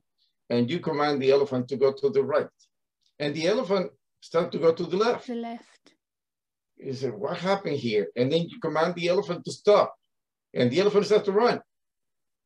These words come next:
Speaker 1: And you says, "Do I doing my commands wrong?" Yes, you're doing the commands wrong because the, the elephant was trained with different commands. And then what happened,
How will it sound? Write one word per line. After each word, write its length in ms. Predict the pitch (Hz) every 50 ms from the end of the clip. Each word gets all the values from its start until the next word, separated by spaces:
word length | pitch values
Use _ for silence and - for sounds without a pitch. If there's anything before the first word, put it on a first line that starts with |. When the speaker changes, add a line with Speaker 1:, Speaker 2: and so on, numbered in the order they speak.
| _ _ _ _ _ _ _ _ _ _
Speaker 1:
And 160 | 135 131 131 -
you 80 | -
says, 360 | - 175 170 156 - - - - - _ _ _ _ _ _ _ - 143
"Do 160 | 123 131 160
I 80 | 170 160
doing 280 | - 175 175 180 180 170
my 120 | 151 135
commands 400 | 131 139 131 131 143 143 127 120
wrong?" 300 | 120 127 143 165 175 - - _ _ _ _ _ _ _ _ _ _ _ _ _ _ _
Yes, 480 | 113 113 135 147 147 123 104 - - - -
you're 200 | 123 127 131 127
doing 200 | 113 131 139 131
the 80 | 127 123
commands 360 | - 117 107 110 120 120 131
wrong 420 | 143 180 185 160 147 143 147 - - _
because 640 | - 135 - - - - 196 196 160 151 139 131 123 117
the, 160 | 120 117 - _ _ _ _ -
the 160 | 107 110 117
elephant 380 | - 165 190 165 151 139 120
was 200 | 131 131 - - -
trained 360 | - 160 165 170 170 156 117
with 160 | 120 117 101 95
different 440 | 147 175 170 - - 143 143 135
commands. 720 | 135 135 139 165 196 202 165 123 - - - - - - _ _ _ _ _ _ _ _ _ _ _ _ _ _ _ _ _ _ _ _ _ _ _ _ -
And 120 | 127 117
then 200 | 156 160 156 131
what 120 | 131 127 127
happened, 600 | 131 165 196 226 233 233 - 160 147 147 -